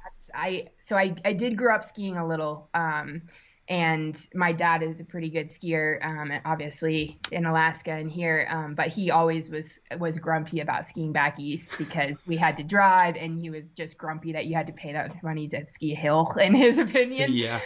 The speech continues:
Speaker 2: yeah.
Speaker 1: Um, <laughs> so we didn't ski a ton as I got older, and then swimming took over. Um, but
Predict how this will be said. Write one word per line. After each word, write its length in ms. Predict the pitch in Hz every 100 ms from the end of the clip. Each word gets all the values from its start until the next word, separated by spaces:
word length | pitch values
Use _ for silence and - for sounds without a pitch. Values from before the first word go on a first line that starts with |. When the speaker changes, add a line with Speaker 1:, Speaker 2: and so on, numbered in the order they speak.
| -
Speaker 2:
yeah. 340 | 220 214 202 117
Speaker 1:
Um, 120 | 185 - 320 302
<laughs> 320 | - - -
so 260 | - 262 214
we 160 | 240
didn't 380 | 233 240 247 240
ski 240 | - 233 202
a 60 |
ton 280 | 170 220 202
as 120 | 190
I 140 | 180 165
got 180 | 170
older, 380 | - 170 165 160
and 180 | - 165
then 100 | 160
swimming 360 | 160 180 170 156
took 240 | 175 160
over. 460 | 147 160 151 135 - - -
Um, 400 | 170 156 151 151 -
but 420 | 165 180 156 -